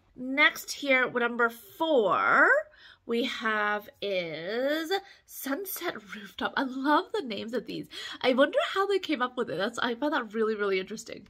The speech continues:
So for Sunset Rooftop, it's supposed to be a cool fragrance with a hint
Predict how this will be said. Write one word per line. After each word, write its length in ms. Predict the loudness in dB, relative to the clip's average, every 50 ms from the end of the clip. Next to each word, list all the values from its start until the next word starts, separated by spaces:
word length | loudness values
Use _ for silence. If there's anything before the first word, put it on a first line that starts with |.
| _ _
So 300 | -6 -2 0 0 0 0 -2
for 260 | -2 0 2 2 0 -2
Sunset 800 | -8 -10 -2 2 2 2 2 0 -6 -10 -6 -2 -2 -2 -2 -2
Rooftop, 880 | -6 -10 -6 -4 -4 -4 -4 -6 -10 -12 -6 0 4 4 4 4 2 -2 -14 -20 -20 -20 -12 _
it's 200 | -2 -2 -2 0
supposed 520 | -2 -2 -2 -4 -4 -2 -2 -2 -4 -4 -4
to 140 | -4 -4 -4
be 200 | -6 -8 -6 -4
a 120 | -6 -6 -6 -8
cool 440 | -16 -8 -4 -2 -2 -2 -2 -4
fragrance 640 | -6 -8 -6 -4 -2 -2 -2 -2 -2 -4 -4 -4 -6 -12 -20 -20 -20 -20 _ _ -2
with 280 | 2 2 2 2 0 -4 -4
a 100 | -2 -2
hint 420 | -2 -4 -10 -10 -8 -8 -8 -8